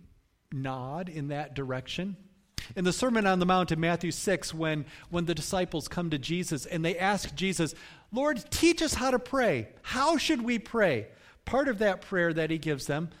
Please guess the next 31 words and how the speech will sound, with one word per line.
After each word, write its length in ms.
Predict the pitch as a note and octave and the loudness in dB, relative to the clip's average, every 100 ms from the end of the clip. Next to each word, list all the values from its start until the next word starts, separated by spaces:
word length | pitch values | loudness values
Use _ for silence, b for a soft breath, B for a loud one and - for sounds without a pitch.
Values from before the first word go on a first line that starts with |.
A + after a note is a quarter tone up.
| B | B
starts 360 | - F#3+ F3+ | -2 -2 0
out 100 | F#3+ | -2
with 140 | F3+ F#3 | -4 -2
this 200 | F#3+ - | -2 -2
line. 260 | G#3+ E3 | -4 -4
He 80 | C#3 | -6
says, 380 | - D#3 C#3 - B B B | -4 -4 -4 -8 B B B
"This 320 | C3 C4 - | -2 0 0
then 180 | F#3 E3+ | 0 0
is 140 | F3 | -2
how 100 | - | -4
you 120 | C3 | -4
should 240 | C#3 E3 D3+ | -4 -8 -10
pray. 300 | - A2+ F#2+ - _ _ _ _ _ _ - | -6 -6 -8 -14 _ _ _ _ _ _ -18
Our 80 | A2+ | -16
Father 500 | - D3+ E3 F3 F3+ | -10 -8 -6 -4 -4
in 100 | D#3+ | -4
heaven, 300 | C#3 D3+ D3+ | -6 -8 -8
hallowed 420 | - D#3 F#3 E3 | -8 -4 -4 -4
be 80 | D#3+ | -4
your 160 | D#3+ | -6
name. 260 | C#3+ A2 G#2+ - _ _ _ _ b b b b | -6 -8 -12 -18 _ _ _ _ b b b b
Your 140 | - C#3 | -12 -12
kingdom 640 | - - F#3+ A3+ A#3+ A#3+ | -10 -8 -4 -2 -2 -4
come, 420 | A3 - B2+ A2+ G#2+ _ _ _ _ _ - | -6 -10 -10 -10 -14 _ _ _ _ _ -14
your 120 | A2+ | -12
will 340 | G#2 B2 F3+ | -6 -4 -2
be 160 | F#3 G3+ | -4 -6
done 420 | D#3 A#2 G2+ G2+ - _ _ b b b _ - | -6 -6 -6 -10 -16 _ _ b b b _ -10
on 340 | C#3 A#2+ B2 - | -8 -6 -8 -8
earth 420 | D#3 F3+ F3 - | -6 -6 -8 -14